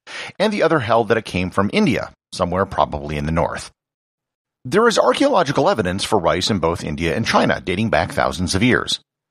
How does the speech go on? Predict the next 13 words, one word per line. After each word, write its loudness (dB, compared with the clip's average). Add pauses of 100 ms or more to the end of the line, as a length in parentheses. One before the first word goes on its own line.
(280)
The -2
oldest 2
evidence 2
for 0
India 0
goes 0
back 0
about 0
forty-five 0
hundred -2
years 0
ago. -4 (800)
However, 2